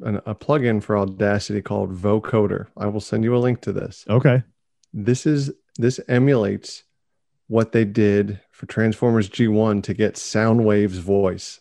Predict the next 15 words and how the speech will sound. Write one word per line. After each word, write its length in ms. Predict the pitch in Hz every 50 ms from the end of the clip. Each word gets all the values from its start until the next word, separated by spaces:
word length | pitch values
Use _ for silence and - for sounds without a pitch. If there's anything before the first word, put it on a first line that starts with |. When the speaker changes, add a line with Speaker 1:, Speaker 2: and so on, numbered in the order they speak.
| _ _ -
Speaker 2:
Oh, 560 | 101 104 110 110 113 117 110 110 107 104 101
that's 300 | 101 95 98 107 104 -
fun. 380 | - - - 95 82 80 82 87 - _ _ _ _ _ _ _ _ _
Speaker 1:
Slap 480 | - - - - 110 117 131 151 - -
this 240 | 147 143 131 -
on 240 | 120 113 110 107 107
my 160 | 104 98 95
next 340 | 95 90 95 98 95 - -
sentence. 520 | - - 90 90 - 98 85 - - - _ _ _ -
Speaker 2:
<laughs> 320 | - - - - - - 226 185 - - 175 - - 185 - - - 202 170 - - - 202 - - - _ - 185 - - - - 226 - _ _ - 226 - _ _ - 196 160 _ _ _ _ _ _ _ _ _ _ _ _ _ _ _ _ _ _ _ _ _ -
Speaker 1:
"There's 500 | - 107 110 113 113 139 185 196 180 156
no 180 | 160 165 175 170
crying 520 | - - - 170 175 185 160 139 120 113
in 140 | 110 110 110
baseball." 600 | 110 120 123 123 - - _ - 101 87 - -